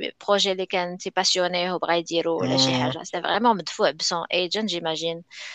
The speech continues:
Speaker 1: لاجون خصو يدبر على راسو وداك الشيء وقال
Speaker 2: <laughs> أكيد.
Speaker 1: يدفع الفلوس.
Speaker 2: <laughs> واخا.
Speaker 1: م-،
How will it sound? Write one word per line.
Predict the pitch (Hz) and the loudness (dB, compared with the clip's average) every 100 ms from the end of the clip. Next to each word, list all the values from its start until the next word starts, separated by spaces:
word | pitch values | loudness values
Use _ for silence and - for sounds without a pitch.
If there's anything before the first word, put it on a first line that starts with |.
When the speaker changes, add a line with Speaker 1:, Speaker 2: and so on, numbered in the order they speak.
| - - - | -16 -10 2
Speaker 1:
لاجون | 170 165 160 | 4 4 0
خصو | - 170 | 0 -2
يدبر | - - | -2 0
على | 123 151 | 0 2
راسو | 151 160 - | 0 0 -2
وداك | - - | -6 -8
الشيء | - - - 170 | -2 0 2 4
وقال | 196 151 | 4 4
Speaker 2:
<laughs> | |
أكيد. | 156 131 175 | 2 2 0
Speaker 1:
يدفع | 175 143 - | 2 2 2
الفلوس. | - 180 226 269 277 | 4 4 8 6 6
Speaker 2:
<laughs> | 143 131 - 131 - - - - - - - | -4 -10 -8 -8 -10 -12 -12 -12 -12 -12 -4
واخا. | 143 185 | -4 0
Speaker 1:
م-، | 180 | 0